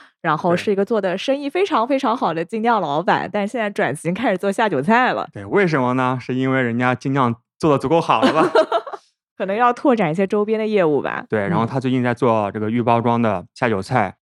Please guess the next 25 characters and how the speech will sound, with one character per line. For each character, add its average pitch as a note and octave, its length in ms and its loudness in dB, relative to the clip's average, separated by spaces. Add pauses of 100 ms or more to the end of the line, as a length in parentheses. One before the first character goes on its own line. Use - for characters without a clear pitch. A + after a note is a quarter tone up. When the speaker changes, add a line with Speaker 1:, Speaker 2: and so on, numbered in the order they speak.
Speaker 1:
它 E4 80 -2
会 E4 140 0
出 D#4 240 -4
一 E4 140 -2
个 C#4+ 100 -2
系 - 260 -6
列 C4 240 -2
吧， - 320 -8
然 - 100 -10
后 F3 260 -4
现 - 180 -10
在 G#3 100 -4
第 G#3+ 240 -12
一 A3+ 60 -12
批 G#3 240 -16
一 G#3 60 -12
共 G#3+ 120 -10
出 G3+ 140 -16
了 G3+ 60 -8
三 G#3+ 260 -10
款 D#3+ 240 -10
是 F#3+ 120 -6
牛 D3 220 -4
肉 A3+ 260 4
的， - 220 -8